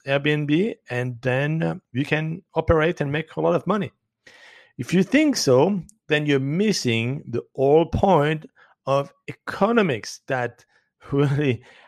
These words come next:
have supply on one end and demand on the other. And you don't want a city that allow Airbnb everywhere. That is bad, because that means there can be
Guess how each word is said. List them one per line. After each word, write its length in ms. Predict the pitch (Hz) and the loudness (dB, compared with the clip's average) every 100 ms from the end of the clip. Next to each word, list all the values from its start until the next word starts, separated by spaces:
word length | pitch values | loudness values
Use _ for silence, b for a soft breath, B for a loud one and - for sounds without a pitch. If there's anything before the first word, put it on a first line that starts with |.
| b | b
have 460 | - 131 123 120 - | -2 2 2 -2 -8
supply 600 | - - - - 156 185 | -14 -12 -8 -2 0 2
on 140 | 208 185 | 0 0
one 200 | 180 160 | 0 0
end 280 | 156 156 - | -4 -6 -8
and 340 | 120 117 117 113 120 | -6 -4 -6 -12 -10
demand 460 | 113 110 120 139 | -6 -2 0 0
on 120 | 151 127 | -2 -2
the 220 | 117 113 | -2 -2
other. 320 | 113 104 98 - | -4 -6 -8 -8
And 220 | 117 117 | -10 -12
you 120 | - 139 | -16 -10
don't 260 | 254 254 - | -8 -8 -6
want 240 | 165 214 | -6 -2
a 80 | 185 | -2
city 400 | - - 160 123 | -4 -4 -2 0
that 200 | 113 113 _ _ _ | 0 -2 _ _ _
allow 580 | 139 135 147 190 208 - - | 0 2 4 4 2 0 0
Airbnb 680 | 120 113 110 104 98 120 - _ _ - | 0 2 0 0 -2 -4 -6 _ _ 0
everywhere. 840 | 196 254 233 208 131 104 101 87 110 b b b _ | 4 4 2 -2 0 0 -2 -6 -12 b b b _
That 160 | 180 196 | -2 0
is 160 | 202 | -2
bad, 400 | 147 175 226 175 | -4 0 2 2
because 260 | 127 147 147 | 0 0 0
that 240 | 170 175 - | 0 -4 -2
means 200 | 135 123 | -2 -2
there 120 | 117 | -4
can 220 | - 117 | -4 -4
be 160 | 110 | -4